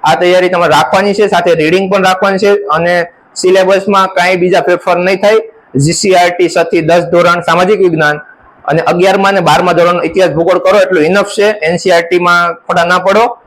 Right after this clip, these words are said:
એન સી આર ટી માં ભારતનું છે અને વિશ્વનું બધું આવી જાય છે. અને આ જે જી સી આર ટી છ થી દસ, અગિયાર, બાર ધોરણ કરશો એમાં લગભગ વિશ્વ લેવલનું ઇતિહાસ ભૂગોળ આવી જાય છે.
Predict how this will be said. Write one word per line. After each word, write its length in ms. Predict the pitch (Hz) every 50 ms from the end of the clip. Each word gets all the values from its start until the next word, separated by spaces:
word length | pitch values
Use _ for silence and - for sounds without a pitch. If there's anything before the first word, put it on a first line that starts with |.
| _ _ 147
એન 140 | 151 180 185
સી 120 | - 185
આર 80 | 175 175
ટી 140 | 180 185
માં 200 | 180 175 180 180 170 139
ભારતનું 520 | 143 165 185 233 226 - - 196 190 165
છે 220 | - 147 139 139
અને 420 | 135 139 - - - _ - 165 175
વિશ્વનું 500 | 196 220 220 - 226 208 202 196 190 185
બધું 200 | 185 180 196 180
આવી 200 | 165 156 151 143
જાય 140 | 135 135 131
છે. 120 | 135 143
અને 200 | 147 151 151 151 151
આ 300 | 156 - - 147 151 160
જે 380 | 160 170 170 165 160 - - - - _ _
જી 120 | 131 147 156
સી 160 | - 208 190
આર 120 | 180 180
ટી 120 | 180 185 175
છ 100 | - 185
થી 160 | 185 185 190
દસ, 120 | 175 202 202
અગિયાર, 340 | - 180 185 175 185 180 180
બાર 140 | 185 180
ધોરણ 260 | - - 175 185 190 185
કરશો 280 | 185 202 208 - 202
એમાં 320 | 190 190 185 185 185 180 175
લગભગ 260 | 175 180 190 175 165
વિશ્વ 260 | 175 185 - 247 220
લેવલનું 480 | 202 208 208 214 208 208 208 208 208 196
ઇતિહાસ 240 | 202 - 202 190
ભૂગોળ 280 | 165 156 180 180 185 165
આવી 200 | 151 143 147 135
જાય 180 | 127 123 120 120
છે. 120 | 131 131